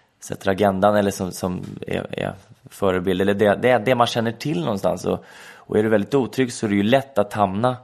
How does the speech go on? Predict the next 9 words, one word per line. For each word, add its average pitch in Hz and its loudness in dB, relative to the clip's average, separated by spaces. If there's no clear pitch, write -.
i 107 -4
en 107 -2
situation. 95 -2
Och 92 -6
jag 92 4
hade 143 2
kunnat 202 -2
hamna 98 -2
där. - -2